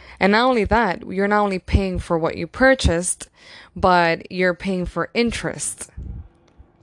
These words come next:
So at the end of it, you don't only end up paying for what you purchased, the items that you purchased or the service, you end up paying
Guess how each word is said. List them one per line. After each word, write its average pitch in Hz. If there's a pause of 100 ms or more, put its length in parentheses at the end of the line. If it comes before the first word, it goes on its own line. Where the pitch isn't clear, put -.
(1000)
So 175
at 180
the 185
end 208
of 226
it, 254
you 190
don't 202
only 190
end 175
up 170
paying 180
for 170
what 165
you 165
purchased, 185
the 170
items 170
that 160
you 156
purchased 190
or 160
the 156
service, 190
you 180
end 170
up 165
paying 170